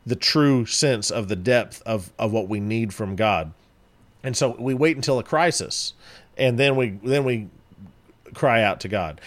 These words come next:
And sometimes that turns into being cold, being, um, losing our salvation. <laughs> Uh, you know, not, not, I'm not, don't, don't get me theologically confused there. When I say losing our salvation, meaning the saving power of God that accomplishes something in our life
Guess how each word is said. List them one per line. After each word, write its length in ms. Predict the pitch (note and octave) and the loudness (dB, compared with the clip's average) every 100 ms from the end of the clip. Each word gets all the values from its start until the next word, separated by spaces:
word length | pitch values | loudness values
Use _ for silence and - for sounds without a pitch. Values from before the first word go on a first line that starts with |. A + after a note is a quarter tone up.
| - A#2+ | -12 -4
And 100 | B2 | 2
sometimes 340 | F#3+ F#3+ D3+ | 4 4 4
that 140 | D3 | 2
turns 240 | - D3 C3+ | 4 2 2
into 360 | C3+ - C3 - - | 2 2 0 -2 -2
being 220 | C3 C3+ A#2+ | 0 0 0
cold, 420 | - D3+ C#3+ A2+ | 2 4 4 4
being, 380 | C3 B2+ A#2+ A2+ | 2 2 -2 0
um, 340 | C3+ A2 G2 - - - - | 2 2 0 -8 -16 -20 -12
losing 500 | C#3+ C3+ F3+ E3 E3 | 0 4 6 6 4
our 160 | C#3+ A#2+ | 4 2
salvation. 800 | - C#3+ A#2+ C#3 E3 - B2+ A2+ - - | 4 4 4 4 4 2 -2 -4 -6 -2
<laughs> 160 | A3+ F3+ F3+ F3 - | 0 0 -4 -14 -2
Uh, 320 | - D3 G2 | 4 4 2
you 120 | D#3+ C#3+ | 0 2
know, 120 | A#2+ A#2+ | 2 -2
not, 280 | C3 A#2 A2+ | -2 -2 -2
not, 200 | A#2+ - | -4 -4
I'm 120 | A2+ | -4
not, 380 | A2 A2 G#2 - | -2 -4 -6 -8
don't, 340 | G#2+ E2+ C2+ | -8 -8 -10
don't 140 | G#2 G2 | -8 -6
get 180 | G2+ | -4
me 100 | G2+ | -4
theologically 1000 | F#2 - A2 F#2+ G2 F#2 F#2 - F#2 D#2+ | -6 -4 -2 0 0 0 -2 -2 -2 -4
confused 520 | - F#2+ - G#2 F2 E2 | -6 -6 -2 0 0 -2
there. 160 | D#2+ | -4
When 120 | F2 | -2
I 60 | F#2 | -2
say 200 | - G#2+ - C3 | 0 -2 -4 -6
losing 320 | B2 D#3 D3+ C#3 | 2 4 4 2
our 80 | |
salvation, 500 | B2 C3 A#2+ C3+ B2 | 4 4 4 2 0
meaning 260 | A#2 A#2 A2 - - | -2 -2 -4 -8 -8
the 80 | - | 0
saving 540 | - E3+ F#3+ F#3+ D#3+ C3 | 0 4 4 4 0 -2
power 520 | - D#3 D#3+ C#3 A2+ | 2 4 6 6 4
of 100 | F#2+ | 4
God 280 | C3 C3 G#2 | 4 4 2
that 100 | F#2 | -4
accomplishes 640 | - F3 F3+ A2+ - F#2 | 0 2 4 2 -2 -2
something 340 | - F#2+ G2 F#2 | -2 -2 -4 -4
in 80 | |
our 120 | F2+ E2 | -4 -2
life 260 | D#2+ F2 | -2 -4